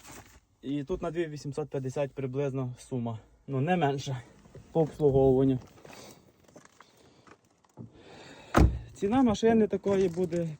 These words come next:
п'ять з половиною тисяч доларів. Кого цікавить, прошу дзвонити.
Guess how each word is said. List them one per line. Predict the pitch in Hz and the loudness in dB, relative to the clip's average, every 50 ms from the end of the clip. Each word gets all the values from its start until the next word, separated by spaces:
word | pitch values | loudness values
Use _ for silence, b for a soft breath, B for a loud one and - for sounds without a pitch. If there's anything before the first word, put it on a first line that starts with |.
| _ | _
п'ять | - 185 190 185 | -4 -2 -2 -2
з | - - | -4 -6
половиною | - 156 156 160 170 180 175 170 156 151 | -4 -2 -2 -2 -2 -2 -2 -2 -4 -4
тисяч | - 160 151 - 143 127 | -4 -6 -6 -6 -8 -10
доларів. | 131 123 127 127 120 120 123 123 123 127 B B B B B B B B _ _ _ - _ _ _ _ _ - - - - - - - - _ _ _ _ _ _ _ _ _ - - - - _ _ _ _ _ _ _ _ - _ _ _ _ - - - _ _ _ _ _ _ _ _ _ - _ _ _ _ _ _ _ _ _ _ _ _ _ _ _ _ - _ _ _ _ _ _ _ _ _ _ _ _ _ _ _ - | -8 -4 -4 -2 -2 -2 -4 -4 -6 -8 B B B B B B B B _ _ _ -20 _ _ _ _ _ -20 -20 -20 -20 -20 -20 -20 -20 _ _ _ _ _ _ _ _ _ -20 -20 -20 -20 _ _ _ _ _ _ _ _ -20 _ _ _ _ -20 -20 -20 _ _ _ _ _ _ _ _ _ -20 _ _ _ _ _ _ _ _ _ _ _ _ _ _ _ _ -20 _ _ _ _ _ _ _ _ _ _ _ _ _ _ _ -6
Кого | 180 180 175 175 202 202 185 | -4 -4 -2 0 -2 -2 -2
цікавить, | - - 143 - 180 185 196 202 180 185 180 - - _ _ _ _ _ _ _ _ _ - | -4 -8 -10 -6 -4 -4 -4 -2 -4 -4 -6 -10 -14 _ _ _ _ _ _ _ _ _ -10
прошу | 165 170 180 170 - 151 131 | -6 -6 -4 -4 -4 -6 -8
дзвонити. | 123 131 147 156 170 196 190 - - 156 151 | -6 -6 -8 -6 -6 -6 -8 -8 -8 -10 -10